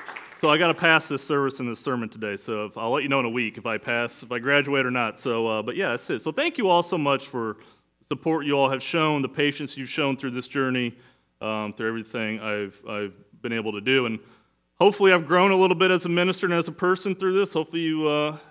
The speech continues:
have enjoyed the, the journey at times, even though I'm sure it's been bumpy, but I appreciate your grace, um, through it and all that. So I am thankful for you all.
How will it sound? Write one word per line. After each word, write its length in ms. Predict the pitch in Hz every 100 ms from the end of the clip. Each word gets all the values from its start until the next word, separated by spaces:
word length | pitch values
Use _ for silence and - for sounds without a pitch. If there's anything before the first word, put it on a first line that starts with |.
| -
have 300 | 147 135 127
enjoyed 480 | 147 127 156 160 151
the, 240 | 139 135 -
the 100 | 131
journey 380 | 120 160 175 160
at 100 | 156
times, 460 | 160 175 175 139
even 160 | 147 143
though 160 | 143
I'm 100 | 139
sure 260 | 131 160 151
it's 120 | 135
been 320 | 151 147 139 139 - _ _ _
bumpy, 340 | 175 185 220 214
but 180 | 160
I 60 | 147
appreciate 500 | 143 160 147 151 139
your 80 | 135
grace, 580 | 120 135 135 131 - - _ _ _
um, 320 | 120 117 117 113
through 340 | - 131 127
it 100 | 113
and 100 | 113
all 140 | 113
that. 240 | 110 107 104
So 440 | - 107 104 104 117
I 140 | 113
am 380 | 110 107 104 101 _ _ _ _ -
thankful 260 | 127 120 120
for 160 | 117
you 220 | 104 101
all. 180 | 98 95